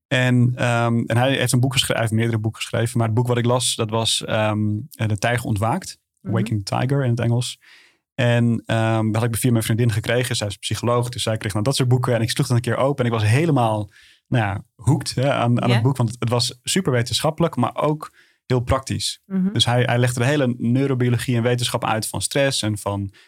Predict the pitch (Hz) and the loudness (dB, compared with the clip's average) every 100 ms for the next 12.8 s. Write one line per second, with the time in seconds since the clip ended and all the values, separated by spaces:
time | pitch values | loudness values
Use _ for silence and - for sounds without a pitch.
0 | _ - 127 127 120 120 117 107 - - | _ -4 0 0 0 0 -2 -2 -4 -2
1 | 117 107 110 113 110 107 110 120 127 120 | -2 -2 -2 -2 -2 -2 -2 0 0 -2
2 | 120 113 107 - - 110 120 117 104 98 | -2 -2 -2 -6 -12 -6 -4 -2 -4 -4
3 | 110 110 - - - _ _ _ 113 113 | -4 -6 -10 -20 -20 _ _ _ -2 0
4 | 107 139 127 123 123 127 120 113 110 - | 0 0 0 2 2 0 0 0 -2 -4
5 | - 113 110 120 120 120 117 - 127 123 | -4 -2 0 0 0 0 0 -2 -6 -4
6 | - 107 104 110 - 139 110 104 107 110 | -4 -2 -2 -2 -2 -2 -4 -4 -4 0
7 | 120 131 131 110 101 101 104 101 104 101 | 2 2 0 -2 -6 -8 -6 -6 -6 -4
8 | 110 131 120 104 98 101 104 _ _ _ | -2 0 0 -4 -8 -10 -14 _ _ _
9 | _ _ - 127 113 143 143 143 127 143 | _ _ -4 0 2 2 2 4 4 4
10 | 147 123 117 - 127 139 117 - 104 175 | 4 2 2 0 0 0 0 -2 -4 -4
11 | - - - - - _ 208 247 320 339 | -8 -20 -20 -20 -20 _ 0 0 2 2
12 | 247 233 240 226 220 220 214 214 | 2 0 0 2 4 4 4 2